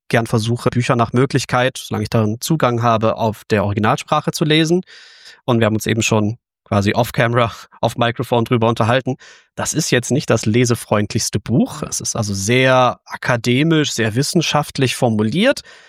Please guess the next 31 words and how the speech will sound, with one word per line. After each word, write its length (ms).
Und 220
die 80
spannenden 640
Dinge 300
kommen, 380
ich 160
würd 120
sagen, 260
so 100
im 140
letzten 360
Drittel 260
des 160
Buches 300
erst 220
zum 80
Tragen. 340
Davor 280
ist 80
sehr 80
viel 160
Exposition. 760
Wo 40
kommt 180
Bindungstheorie 720
her? 200
Wie 60
kann 160
man 100
die 80
übertragen? 560